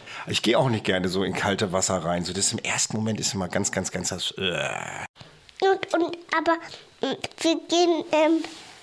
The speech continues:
Speaker 2: in, in Urlaub, aber, hm, aber
Speaker 1: Du
Speaker 2: wer doch mal unter Urlaub?
Speaker 1: Du gehst in Urlaub?
Speaker 2: Ja. Holland.
Speaker 1: Nach Holland gehst du in Urlaub. Da ist ja auch ganz viel Wasser, ne?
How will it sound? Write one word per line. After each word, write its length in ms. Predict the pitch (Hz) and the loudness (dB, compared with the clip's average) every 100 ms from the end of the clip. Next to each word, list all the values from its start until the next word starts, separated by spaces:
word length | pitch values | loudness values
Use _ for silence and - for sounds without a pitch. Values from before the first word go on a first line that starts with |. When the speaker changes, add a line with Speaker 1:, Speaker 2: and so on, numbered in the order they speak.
| - - - - | -20 -20 -20 -2
Speaker 2:
in, 360 | 294 302 330 - - | 0 2 0 -2 -2
in 160 | 294 285 - | -2 -2 -4
Urlaub, 800 | 302 320 330 330 330 320 359 359 - - | 2 4 4 4 4 6 4 2 -6 -2
aber, 420 | 302 311 294 311 - - - - - - - - _ - - | 0 4 4 4 0 -14 -14 -16 -20 -20 -20 -20 _ -18 -4
hm, 580 | 302 311 311 311 311 302 - - - - | -2 0 0 0 -2 -6 -14 -16 -18 -8
aber 80 | 330 311 311 | -2 0 2
Speaker 1:
Du 60 | 311 | 0
Speaker 2:
wer 340 | 311 285 330 370 | -2 -2 0 0
doch 100 | 370 | -2
mal 220 | 330 294 | -6 -6
unter 300 | 285 294 254 | -6 -8 -10
Urlaub? 720 | 277 277 294 294 320 359 370 - - - | -8 -6 -6 -6 -4 -6 -8 -16 -14 -6
Speaker 1:
Du 80 | |
gehst 220 | 104 - 87 | -2 -2 -2
in 120 | 82 | 0
Urlaub? 580 | 175 208 120 165 - - _ _ - | 2 4 4 4 0 -12 _ _ -8
Speaker 2:
Ja. 60 | 330 330 330 - - - - - - - - - - - - | -6 -8 -12 -20 -20 -20 -20 -20 -20 -20 -20 -20 -20 -20 -4
Holland. 640 | 330 320 302 269 269 269 - | 0 2 2 2 0 0 2
Speaker 1:
Nach 360 | 104 101 - | 2 2 2
Holland 480 | 165 220 277 208 175 | 4 4 6 6 4
gehst 260 | 143 143 - | 4 4 4
du 40 | |
in 80 | 127 | 4
Urlaub. 160 | 107 - - | 2 -2 -8
Da 80 | - | -4
ist 120 | 98 - | 0 2
ja 60 | |
auch 140 | 185 - | 2 0
ganz 220 | 170 156 | -2 -2
viel 220 | 160 - | -4 -2
Wasser, 300 | 165 - 156 | -2 0 -2
ne? 260 | 160 202 | -2 -4